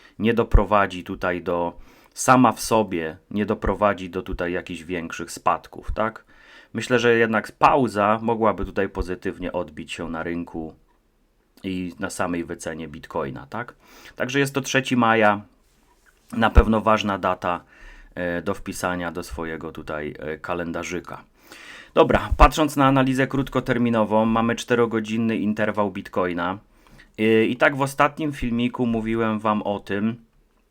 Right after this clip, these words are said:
że po osiągnięciu tego dna, pamiętacie, tutaj dostaliśmy ten sygnał o tym nowym dołku, który był naszą falą piątą, który uklepał naszą falę piątą. Zobaczyliśmy to odreagowanie.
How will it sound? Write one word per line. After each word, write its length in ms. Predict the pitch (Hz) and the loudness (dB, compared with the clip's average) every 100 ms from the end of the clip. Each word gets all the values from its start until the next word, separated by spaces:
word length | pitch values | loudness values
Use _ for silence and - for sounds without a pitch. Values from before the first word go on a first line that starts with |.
| _ _ _ 110 | _ _ _ -2
że 220 | 107 113 | 2 4
po 220 | 156 131 | 8 8
osiągnięciu 640 | 120 131 113 110 117 110 107 | 6 0 -4 -2 -4 -4 -4
tego 300 | 107 107 101 | -4 -2 -4
dna, 380 | 92 87 95 110 _ _ _ | -2 -2 -2 -4 _ _ _
pamiętacie, 520 | - 107 110 113 113 110 | -4 -2 0 -2 -4 -6
tutaj 240 | 107 110 | -4 -4
dostaliśmy 520 | 104 - 101 104 104 | -4 -4 -4 -4 -6
ten 180 | 104 101 | -6 -6
sygnał 480 | - 113 107 101 - | -6 -6 -2 -2 -2
o 100 | 95 | -4
tym 380 | 101 101 101 98 | -6 -6 -4 -2
nowym 380 | 107 101 101 | -2 -2 -4
dołku, 440 | 98 92 85 - 101 | -2 -2 -2 -6 -4
który 280 | - 101 92 | -2 -2 -2
był 200 | 101 101 | -4 -4
naszą 300 | 95 - 92 | -6 -8 -8
falą 400 | - 95 92 92 | -4 -2 -2 -6
piątą, 560 | 104 85 82 87 95 | -6 -6 -6 -6 -6
który 260 | - 101 95 | -8 -6 -4
uklepał 480 | 98 117 113 90 85 | -2 -2 -2 -4 -6
naszą 280 | 82 87 | -10 -12
falę 320 | 80 85 80 78 | -12 -10 -10 -10
piątą. 520 | 90 78 71 87 107 - - - - - | -10 -10 -8 -6 -6 -10 -20 -20 -20 -6
Zobaczyliśmy 640 | 113 120 120 127 123 131 | -2 2 0 0 -2 -4
to 180 | - 107 | 0 0
odreagowanie. 800 | 104 104 92 90 87 82 73 | 2 0 0 -2 -6 -8 -10